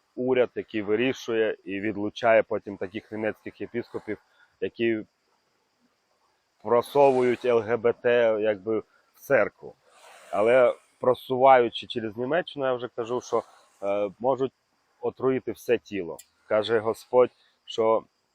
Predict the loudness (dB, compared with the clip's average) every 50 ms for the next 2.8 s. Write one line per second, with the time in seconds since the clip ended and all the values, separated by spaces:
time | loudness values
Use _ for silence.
0 | _ _ _ _ _ _ _ _ _ _ _ -4 -4 -4 -4 -2 -2 0 0 0
1 | -2 -2 -4 -2 0 0 0 0 0 0 -2 -2 -2 -6 -8 -6 -4 -2 -2 0
2 | -2 -2 -2 -2 -4 -4 -4 -8 -8 -4 0 2 2 2 2 0